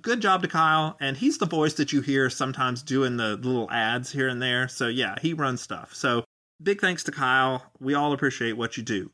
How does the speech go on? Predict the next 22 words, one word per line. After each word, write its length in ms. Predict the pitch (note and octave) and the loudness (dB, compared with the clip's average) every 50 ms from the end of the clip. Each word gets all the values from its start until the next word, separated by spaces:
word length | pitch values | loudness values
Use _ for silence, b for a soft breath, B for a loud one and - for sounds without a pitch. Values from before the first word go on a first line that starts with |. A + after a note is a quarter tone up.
| _ - - | _ -14 -6
Now, 360 | C3+ C3+ C3 B2+ B2+ C3 - _ - C3+ | -2 0 0 2 0 -2 -4 _ -16 -8
that 340 | B2+ C3+ C#3+ D#3+ - - | -2 0 0 0 0 -2
said, 600 | - - - B3 A#3 D3+ G2+ F#2 F#2+ G#2+ B2+ - _ _ _ _ _ - | -4 -4 0 2 2 2 0 -2 -4 -8 -10 -14 _ _ _ _ _ -8
I 100 | C#3 C#3 | -6 -6
did 280 | B2 C#3+ F#3 G#3 A3 - | 0 2 2 2 2 2
ask 340 | D#3+ E3+ G#3+ D4+ D4+ - | 2 2 2 2 0 -2
Kyle, 340 | - - G#2 G2 F#2 G2 A#2 | -4 -4 -2 -2 0 0 -2
I 40 | B2 | -2
said, 220 | - - B2+ B2 | -2 -2 -4 -4
"Hey, 260 | C#3 G3 G#3+ F#3+ A#2 A2 | -4 -4 -2 -2 -2 -2
what, 200 | A#2+ C#3+ D#3 D#3 | -2 -2 -2 -2
you 200 | D3+ D#3 F3 E3+ | -2 -2 -2 -2
know, 60 | D#3+ | -2
is 100 | D#3 F3 | -2 0
there 120 | F#3+ F#3 | 0 0
a 60 | E3+ | 2
direct 260 | D#3+ E3+ F3+ F3+ - F3+ | 2 0 0 0 -2 -2
link 200 | F#3 G3 G3 G3 | -4 -2 0 0
or 40 | |
anything 260 | G3 G3 F#3 G3+ G3 G3 | 0 0 0 -2 0 0
like 160 | F#3+ F#3+ F#3+ | 0 0 0
that?" 260 | G3+ G3 F#3+ - | 0 0 0 0